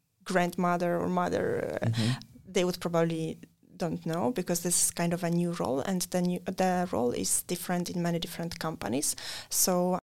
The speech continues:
Speaker 1: I can tell you from my experience, you know,
Speaker 2: Mm-hmm.
Speaker 1: what's, what we do and what we do at Brainly. So, as you've mentioned, the, the, the appraisals, uh, we don't call them, uh, like
Speaker 2: Mm-hmm.
Speaker 1: that, but, you know, this is the, the feedback conversations that,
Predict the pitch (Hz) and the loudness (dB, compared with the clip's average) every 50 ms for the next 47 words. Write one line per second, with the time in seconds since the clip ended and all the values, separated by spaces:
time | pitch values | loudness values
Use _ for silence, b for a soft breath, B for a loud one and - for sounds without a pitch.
0 | _ _ _ _ _ _ - 175 190 180 - 190 185 190 185 190 180 - - - | _ _ _ _ _ _ -6 -6 -4 -2 -2 -2 -2 -2 -2 -4 -4 -4 -2 -2
1 | 180 180 180 180 180 175 175 - - - - 180 175 175 175 175 - - 180 175 | 0 0 0 0 0 -2 -2 -4 -4 -4 -2 -2 -2 0 0 0 0 0 2 0
2 | 170 175 175 - - - - 139 156 165 - - - - - _ _ - - - | 0 0 0 0 0 2 2 4 4 6 6 4 2 -2 -6 _ _ -8 -6 -4
3 | 185 175 - - 185 180 - 240 247 262 254 B B B B B B B - 196 | -4 -4 -4 -6 -4 -2 0 2 0 0 -2 B B B B B B B -2 -2
4 | 180 175 190 175 - 180 175 - 175 170 170 165 170 - - 165 165 165 160 165 | -2 -2 -4 -6 -6 -6 -4 -2 -2 -2 -2 -2 -4 -4 -2 -2 -2 -2 -4 -6
5 | B B B B B B B B - - - 185 185 185 185 190 - - _ _ | B B B B B B B B 2 4 6 6 4 4 4 2 0 0 _ _
6 | _ _ _ _ _ _ _ _ _ _ - - - 208 196 - - - 208 196 | _ _ _ _ _ _ _ _ _ _ -2 2 2 4 4 2 2 2 0 0
7 | 202 214 - - 233 226 220 214 - - 180 175 175 175 175 175 175 185 180 180 | 2 2 2 4 4 4 4 4 2 0 0 2 2 2 2 2 2 2 2 0
8 | - - - _ _ _ _ _ _ _ _ - 190 - 185 180 175 175 175 170 | -2 -6 -12 _ _ _ _ _ _ _ _ -18 -6 -2 -2 -2 0 -2 -2 -4
9 | 175 - - 190 - - - 180 175 180 175 - 214 226 220 - - - - - | -4 0 2 2 0 2 0 0 0 0 0 0 0 0 2 4 6 6 4 4
10 | - - - _ _ - 170 170 180 175 175 180 185 - - - 190 202 226 220 | 2 -6 -16 _ _ -6 -4 -4 -2 -2 -2 -2 -2 -4 -4 -4 -2 -2 0 2
11 | 214 220 220 - - - 202 202 202 - - 247 226 233 233 - - - - 180 | 2 0 0 0 -4 -4 0 0 0 0 2 0 0 0 0 -4 -6 -6 -4 -4
12 | 175 175 180 180 - - - 185 180 175 175 180 180 175 - - 185 175 - 180 | -2 -2 -2 -2 -4 -2 -2 0 -2 -2 0 0 0 0 2 0 0 -2 -2 -2
13 | 175 175 190 180 180 - 180 170 - 175 170 - 190 180 180 180 - 185 175 - | -2 -2 -2 -4 -4 -4 -6 -6 -6 -8 -6 -6 -6 -4 -4 -4 -2 0 2 2
14 | - 180 180 - - 175 170 | 2 0 -2 -4 -4 -6 -8